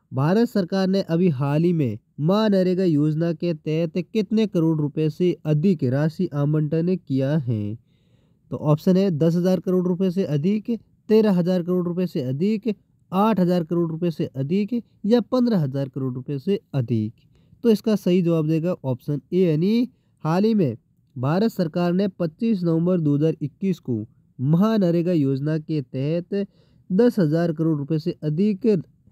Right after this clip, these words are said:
राशि को आवंटन किया है। और केंद्र सरकार ने वित्त वर्ष दो हज़ार इक्कीस और बाईस के लिए उक्त फंड आवंटन में पिछले वर्ष की तुलना में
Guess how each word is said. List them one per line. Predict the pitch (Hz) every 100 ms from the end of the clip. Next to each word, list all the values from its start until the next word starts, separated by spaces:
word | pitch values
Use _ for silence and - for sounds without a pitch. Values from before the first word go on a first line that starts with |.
| _ -
राशि | 143 156 151 185
को | 165 - 196
आवंटन | 220 - 143 151 156 160 170 190
किया | - 123
है। | 113 107 104 101 - _ _ _ _ 180
और | 202 156
केंद्र | 123 160 175 196
सरकार | - 180 190 190
ने | 190 196
वित्त | 165 196 175
वर्ष | 160 175
दो | 156 147
हज़ार | 160 -
इक्कीस | 156 - 208 196
और | 190
बाईस | 151 143 165 -
के | 170
लिए | 147 135 107 - _ -
उक्त | 196 180 220
फंड | - 165 170
आवंटन | - 143 151 156 160
में | 160 143 143 175 196 - _ _ -
पिछले | 254 254 240
वर्ष | 180 165 -
की | 180
तुलना | - 139 147 147
में | 120